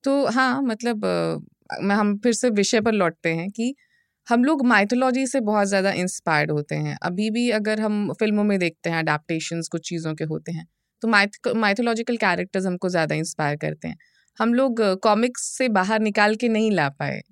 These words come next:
So, अ, when you were writing this, तो आपको तो हर सुपर हीरो को खुद से सोचना था।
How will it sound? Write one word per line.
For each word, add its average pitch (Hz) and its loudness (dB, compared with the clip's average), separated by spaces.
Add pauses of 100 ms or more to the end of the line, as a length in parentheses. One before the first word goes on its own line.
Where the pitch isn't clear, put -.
(440)
So, 247 2
अ, 185 2
when 185 0
you 240 4
were 285 6
writing 208 2
this, 147 0 (480)
तो 254 0
आपको 247 0
तो 302 2
हर 262 2
सुपर 254 -2
हीरो 254 2
को 254 0
खुद 254 0
से 233 2
सोचना 170 -2
था। - -10